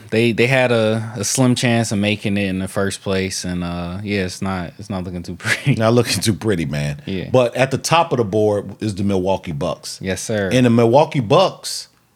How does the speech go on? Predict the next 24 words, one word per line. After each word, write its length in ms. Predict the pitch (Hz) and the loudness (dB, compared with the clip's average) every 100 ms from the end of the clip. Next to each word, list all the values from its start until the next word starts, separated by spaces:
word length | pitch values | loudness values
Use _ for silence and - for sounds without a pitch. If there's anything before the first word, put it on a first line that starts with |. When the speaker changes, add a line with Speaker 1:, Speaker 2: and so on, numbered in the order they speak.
| _ _ _ _ - | _ _ _ _ -6
Speaker 2:
they 200 | 101 139 | 0 4
had 200 | 147 139 | 4 4
the 80 | - | 4
best 280 | 110 131 - | 4 2 4
record 280 | 135 135 131 | 0 2 2
in 80 | |
the 160 | 120 117 | 2 2
N 100 | 120 | 2
B 140 | 117 | 4
A 100 | 110 | 4
during 380 | 101 120 110 104 | 4 4 4 2
the 120 | 101 | 2
regular, 540 | 92 85 120 120 107 90 | 0 4 4 4 0 -2
regular 380 | 85 87 76 80 | 0 0 0 -4
season, 600 | - 87 76 73 69 - _ _ _ _ _ | -4 -4 -6 -6 -10 -12 _ _ _ _ _
but 420 | 92 113 113 - 127 | 2 4 4 0 2
they're 140 | 151 | 2
two 260 | 175 240 175 | 2 2 4
and 120 | 139 | 4
three 180 | 139 156 | 2 0
in 60 | 87 | 0
the 60 | |
bubble. 360 | 78 110 - - _ - | 0 0 -2 -12 _ -10
Speaker 1:
Mm-hmm. 280 | 110 104 98 | -6 -4 -4